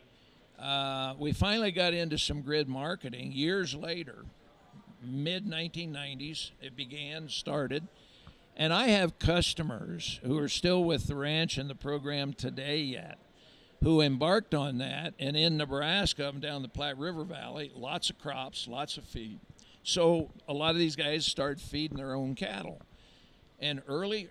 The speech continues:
early on, we had a higher percentage of commercial cattlemen maintain and feed their own cattle than most people in the purebred cattle business, even today yet.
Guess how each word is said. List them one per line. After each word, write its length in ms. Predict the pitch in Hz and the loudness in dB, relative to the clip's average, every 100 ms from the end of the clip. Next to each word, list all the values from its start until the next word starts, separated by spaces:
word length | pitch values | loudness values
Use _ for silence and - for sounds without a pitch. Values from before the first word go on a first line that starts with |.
| - | -8
early 380 | 175 175 175 - | -8 -6 -8 -8
on, 680 | 151 165 151 110 110 135 - | -6 -4 -4 -6 -8 -10 -6
we 220 | 131 156 | -2 -2
had 320 | 151 147 139 131 | -2 -2 -4 -6
a 100 | 123 | -10
higher 400 | 117 139 160 170 | -8 -6 -4 -4
percentage 760 | 170 - - - 156 139 147 127 | -4 -4 -2 -2 -2 -6 -8 -8
of 140 | 117 | -6
commercial 460 | - 143 147 - 135 | -4 -2 -2 -2 -6
cattlemen 640 | - 143 147 131 123 131 | -8 -6 -6 -6 -10 -8
maintain 600 | 135 151 170 160 156 151 | -4 -2 -2 -2 -2 -2
and 120 | 135 | -4
feed 240 | - 147 135 | -4 -4 -4
their 140 | 131 | -4
own 160 | 135 131 | -4 -6
cattle 380 | 156 156 139 | -4 -4 -4
than 120 | 139 151 | -6 -6
most 300 | 143 160 - | -4 -4 -4
people 260 | 139 131 | -6 -6
in 60 | 127 | -6
the 80 | 120 | -6
purebred 480 | 135 127 117 113 | -6 -6 -8 -8
cattle 240 | - 165 170 | -8 -6 -6
business, 420 | 117 110 131 - - - _ _ - | -6 -8 -8 -10 -16 -20 _ _ -4
even 280 | 160 180 160 | 0 2 2
today 340 | 113 139 - 220 | 2 2 0 -2
yet. 300 | 131 104 | -4 -8